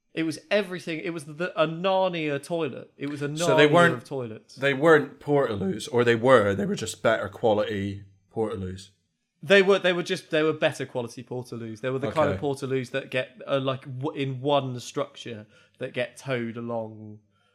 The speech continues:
Speaker 2: Oh,
Speaker 1: Um,
Speaker 2: right, yeah. So a sort of elevated,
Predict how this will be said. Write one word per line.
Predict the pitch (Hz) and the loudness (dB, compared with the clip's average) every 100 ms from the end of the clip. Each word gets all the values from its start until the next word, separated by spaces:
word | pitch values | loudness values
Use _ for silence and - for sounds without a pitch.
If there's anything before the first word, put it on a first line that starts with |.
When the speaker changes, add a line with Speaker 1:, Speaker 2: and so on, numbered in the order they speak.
| - | 2
Speaker 2:
Oh, | 139 147 147 143 139 131 | 8 10 12 10 8 4
Speaker 1:
Um, | 120 | -2
Speaker 2:
right, | 117 135 139 | -2 0 0
yeah. | 135 131 | 2 0
So | 127 - 127 | 0 0 -4
a | |
sort | 120 143 127 | -4 -8 -8
of | 120 - | -8 0
elevated, | 131 123 120 120 113 113 98 | 4 4 2 -4 -4 -10 -10